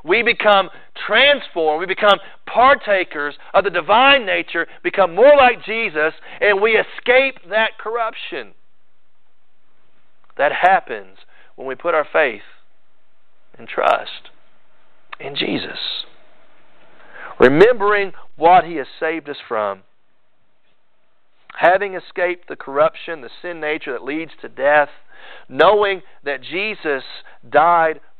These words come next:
for you. That sin nature, that all have sinned and fall short of the glory of God, and the wages of sin is death, Christ went to the cross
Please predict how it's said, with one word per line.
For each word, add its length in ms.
for 160
you. 280
That 160
sin 260
nature, 400
that 200
all 280
have 100
sinned 180
and 80
fall 260
short 220
of 60
the 40
glory 200
of 80
God, 280
and 100
the 60
wages 300
of 100
sin 160
is 160
death, 320
Christ 600
went 200
to 80
the 80
cross 600